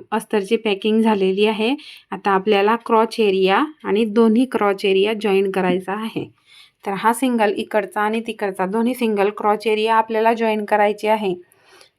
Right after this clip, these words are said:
आणि लेस पण आधीच लावून घ्यायची आहे. दुसऱ्या पायाची, आधीच्या पायाची आपण लावलेली आहे आणि ही दुसऱ्या पायाची लेस राहिलेली आहे, ती पण टच करून घ्यायची आहे.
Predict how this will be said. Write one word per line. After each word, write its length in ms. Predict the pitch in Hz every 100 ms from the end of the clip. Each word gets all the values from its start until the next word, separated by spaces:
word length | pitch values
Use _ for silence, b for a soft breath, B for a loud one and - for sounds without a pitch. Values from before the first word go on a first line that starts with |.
| -
आणि 300 | 202 214 220
लेस 240 | 226 233
पण 140 | - 240
आधीच 340 | 240 226 233 233
लावून 280 | 214 220
घ्यायची 320 | 220 214 196 214
आहे. 80 |
दुसऱ्या 300 | 220 240 220
पायाची, 480 | 202 208 202 202 240 - - -
आधीच्या 400 | 208 214 196 208
पायाची 380 | 214 208 208 214
आपण 240 | 208 220
लावलेली 500 | 214 208 214 214 220
आहे 320 | 226 214 254 302 B B B
आणि 160 | 220 226
ही 180 | 220
दुसऱ्या 300 | 214 240 226
पायाची 440 | 220 214 208 226 214
लेस 200 | 220 226
राहिलेली 480 | 220 214 208 196 208
आहे, 240 | 208 240
ती 160 | 240 226
पण 240 | 226 226
टच 220 | 226 220
करून 280 | - 208 208
घ्यायची 360 | 214 190 -
आहे. 140 | 180